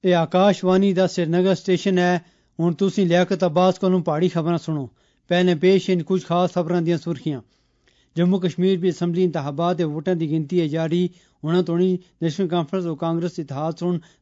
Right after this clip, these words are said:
ਨੱਬੇ ਵਿੱਚੋਂ ਅਠਤਾਲੀ ਸੀਟਾਂ ਕੀਤੀਆਂ ਹਨ ਦਰਜ,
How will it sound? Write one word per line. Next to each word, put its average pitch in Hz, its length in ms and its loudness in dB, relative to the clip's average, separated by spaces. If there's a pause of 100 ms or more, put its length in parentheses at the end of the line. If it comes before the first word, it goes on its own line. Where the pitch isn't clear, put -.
ਨੱਬੇ 170 240 0
ਵਿੱਚੋਂ 165 340 -4
ਅਠਤਾਲੀ 175 320 -2
ਸੀਟਾਂ 170 300 -4
ਕੀਤੀਆਂ 170 500 -2 (420)
ਹਨ 170 280 0 (720)
ਦਰਜ, 165 340 -2